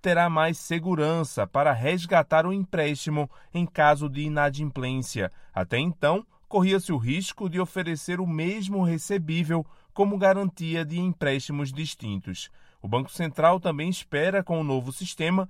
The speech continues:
aumentar a oferta de crédito e estimular a concorrência. O lançamento da plataforma foi adiado duas vezes.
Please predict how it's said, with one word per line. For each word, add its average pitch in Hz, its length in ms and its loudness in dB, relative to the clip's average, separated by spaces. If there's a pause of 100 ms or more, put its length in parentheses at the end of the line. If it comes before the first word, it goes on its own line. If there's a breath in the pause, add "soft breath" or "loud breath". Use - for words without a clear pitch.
(160 soft breath)
aumentar 180 680 2
a 170 40 6
oferta 151 360 -2
de 185 100 -6
crédito 156 680 -2 (220 soft breath)
e 185 180 0
estimular 175 560 2
a 151 60 4
concorrência. 135 880 -2 (320 soft breath)
O 110 60 -4
lançamento 143 520 0
da 143 160 6
plataforma 180 720 2
foi 175 300 -2
adiado 147 560 0
duas 147 500 -2
vezes. 117 640 -2